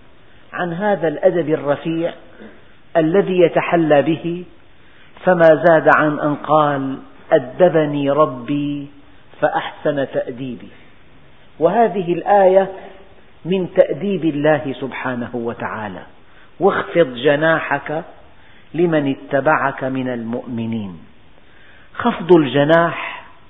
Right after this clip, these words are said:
كناية، والكناية هي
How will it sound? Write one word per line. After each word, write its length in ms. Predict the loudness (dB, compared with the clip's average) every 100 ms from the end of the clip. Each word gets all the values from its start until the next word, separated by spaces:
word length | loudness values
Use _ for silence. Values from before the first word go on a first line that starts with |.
| -20 -20 -14 -6
كناية، 520 | -2 0 0 -4 -10 -16 -20 -20 -20 -20 -20 -20 -20 -20 -2
والكناية 1000 | -2 -2 -2 2 4 2 0 -4 -8 -8 -16 -20 -20 -20 -20 -20 -20 -20 -20 -20
هي 100 | -2